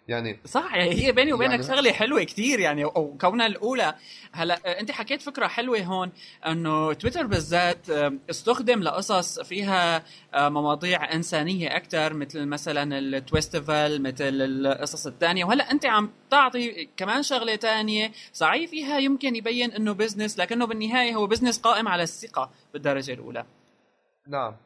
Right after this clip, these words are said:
Speaker 1: نعم.
Speaker 2: أوكي.
Speaker 1: آه، ب-، آه، إذا، إذا بتطلع عليها البزنس anyway بده تراست، وبلا هالث-، الثقة ما فيك تعمل، آه، إيه، profitable،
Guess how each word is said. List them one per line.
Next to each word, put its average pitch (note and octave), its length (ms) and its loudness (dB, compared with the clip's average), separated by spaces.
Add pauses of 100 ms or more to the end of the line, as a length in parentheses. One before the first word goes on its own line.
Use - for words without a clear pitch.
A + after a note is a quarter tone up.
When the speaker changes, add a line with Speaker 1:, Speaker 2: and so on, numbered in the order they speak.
(180)
Speaker 1:
نعم. A#2 180 -6 (500)
Speaker 2:
أوكي. B2+ 320 0
Speaker 1:
آه، - 20 -6
ب-، C3 100 -6
آه، C3+ 340 -2
إذا، C3+ 340 -6 (420)
إذا C3+ 180 -6
بتطلع F#3 360 -4
عليها D3+ 400 -4 (200)
البزنس D3+ 500 -12
anyway D3 460 -8
بده G#2+ 480 -10 (100)
تراست، G#2+ 400 -8
وبلا C#3+ 480 -6
هالث-، A2+ 840 -14
الثقة B2 480 -8 (520)
ما F3 80 -6
فيك F3+ 200 -8
تعمل، A#2+ 580 -6
آه، G#2+ 360 -14
إيه، A#2+ 260 -10 (160)
profitable، A2+ 760 -10